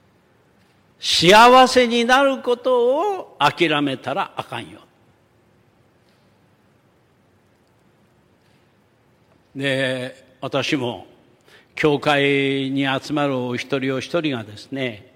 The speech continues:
日常生活の中で神様に委ねることを通しての本当の幸せというものを、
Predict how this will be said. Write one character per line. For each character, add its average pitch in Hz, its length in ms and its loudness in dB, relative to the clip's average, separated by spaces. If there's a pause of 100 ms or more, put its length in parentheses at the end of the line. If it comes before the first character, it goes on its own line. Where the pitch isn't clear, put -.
(340)
日 123 360 -4
常 131 180 -4
生 139 240 0
活 127 260 -6
の 127 80 -6
中 143 280 -4
で 156 140 -2
神 185 280 -4
様 165 240 -4
に 156 240 -2
委 165 40 -4
ね 269 320 -8
る 330 120 -8
こ 254 160 -10
と 311 220 -12
を 285 40 -10
通 320 320 -10
し - 120 -12
て 294 100 -12
の 285 240 -8 (300)
本 180 280 -8
当 190 200 -6
の 202 180 -2
幸 143 460 -2
せ 156 180 -2
と - 420 -10
い 127 120 -6
う 147 100 -4
も 147 160 -4
の 151 120 -4
を、 139 440 -4